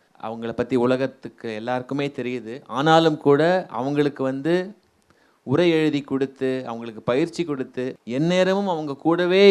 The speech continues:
இருந்து அவங்களை மெருகேற்றி, உரமேற்றி இந்த இடத்துக்கு வந்து நிறுத்தியது பெற்றோர்கள் நீங்கள் தான். நீங்க மட்டும் இல்ல, எல்லா பெற்றோர்களும் தான். அந்த பெற்றோர்களுக்கு ஒரு அங்கீகாரம் கொடுக்கின்ற ஒரு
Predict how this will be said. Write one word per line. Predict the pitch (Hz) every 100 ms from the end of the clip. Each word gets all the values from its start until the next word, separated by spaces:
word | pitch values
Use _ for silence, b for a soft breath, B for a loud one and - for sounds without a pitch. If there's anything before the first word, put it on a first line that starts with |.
| 185
இருந்து | 165 170
அவங்களை | 151 143 131 127
மெருகேற்றி, | 143 170 165 156 - 143
உரமேற்றி | 139 165 170 165 - 196 226 - - - 135
இந்த | 151 147 135 131 127 - - - - - 127
இடத்துக்கு | 175 202 202
வந்து | 175 175
நிறுத்தியது | 165 208 208 190 202 180
பெற்றோர்கள் | 170 208 190 175 151
நீங்கள் | 165 160 143
தான். | 117 - - - - - - - -
நீங்க | 156 196 196
மட்டும் | 196 202
இல்ல, | 185 180 151
எல்லா | 180 196 -
பெற்றோர்களும் | 175 - 185 170 160 143 123
தான். | 110 - - - - -
அந்த | 139 143 -
பெற்றோர்களுக்கு | 143 - 214 208 196 185 - 190
ஒரு | 180 156 139 120 - - -
அங்கீகாரம் | 120 175 185 185 175 165
கொடுக்கின்ற | 151 151 151 147 156
ஒரு | 147